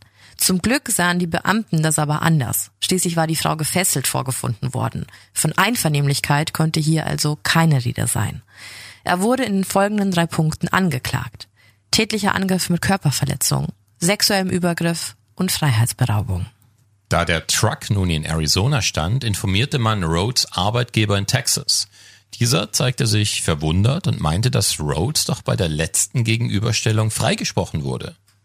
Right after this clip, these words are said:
Speaker 2: Wir erinnern uns, Shanna Holt hatte ihn nicht identifiziert.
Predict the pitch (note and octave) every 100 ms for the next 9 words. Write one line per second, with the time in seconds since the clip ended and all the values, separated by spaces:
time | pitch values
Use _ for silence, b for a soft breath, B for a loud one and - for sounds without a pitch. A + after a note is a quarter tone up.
0 | - D2 D2+ D#3 C3 C2+ A1 - F#2 F2
1 | F2 F2 C3 - B2 D3 C#3 A#2 G2 -
2 | - G#2+ G#2 B2 A2 A#2+ - D#3+ C3+ -